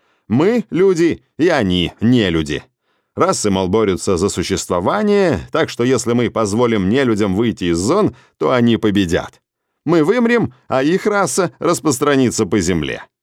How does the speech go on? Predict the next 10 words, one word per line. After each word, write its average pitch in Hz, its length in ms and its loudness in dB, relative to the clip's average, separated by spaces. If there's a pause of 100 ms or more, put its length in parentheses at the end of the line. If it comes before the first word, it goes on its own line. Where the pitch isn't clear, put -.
(520)
На 165 220 0
этом 226 260 0
лысоватый 123 560 0
мистер 113 380 -2
Грин 131 320 0
отдышался, 104 840 0 (280)
нос 143 300 0
в - 60 -16
платочек 123 560 0
опростал 147 640 -2